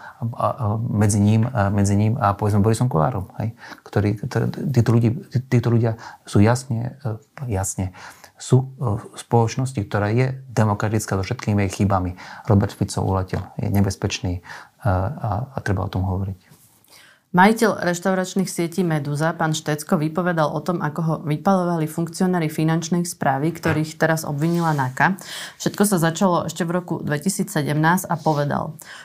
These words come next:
Speaker 2: „Oznámiť sme to nemali kde, keďže sme boli vypaľovaní priamo vedúcimi pracovníkmi silových zložiek.“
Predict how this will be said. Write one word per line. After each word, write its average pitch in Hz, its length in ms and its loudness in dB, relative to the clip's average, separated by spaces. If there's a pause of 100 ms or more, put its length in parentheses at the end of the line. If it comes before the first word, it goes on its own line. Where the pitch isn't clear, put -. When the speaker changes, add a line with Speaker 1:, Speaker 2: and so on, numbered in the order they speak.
(160)
Speaker 2:
„Oznámiť 240 480 6
sme 220 160 2
to 175 80 0
nemali 165 400 2
kde, 175 320 0
keďže 170 320 -2
sme 170 160 0
boli 160 240 2
vypaľovaní 165 720 0
priamo 175 320 0
vedúcimi 156 560 0
pracovníkmi 151 720 -2
silových 151 480 0
zložiek.“ 143 400 -2